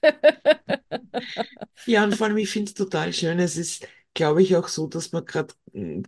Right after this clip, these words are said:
Speaker 2: große Projekte und, ähm, große Abläufe wunderbar in kleine Teile zerlegen kann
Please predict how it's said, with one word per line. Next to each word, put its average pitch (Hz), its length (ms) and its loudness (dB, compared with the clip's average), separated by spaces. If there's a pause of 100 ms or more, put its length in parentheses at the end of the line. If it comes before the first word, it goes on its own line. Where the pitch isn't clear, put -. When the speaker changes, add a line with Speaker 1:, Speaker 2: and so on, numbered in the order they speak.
Speaker 2:
große 185 360 2
Projekte 160 580 -2
und, 156 320 -6
ähm, 151 640 -4
große - 480 -4
Abläufe 143 580 -2
wunderbar 151 460 -4
in 147 160 -4
kleine 127 480 0
Teile 135 480 4
zerlegen 135 520 0
kann 135 380 -2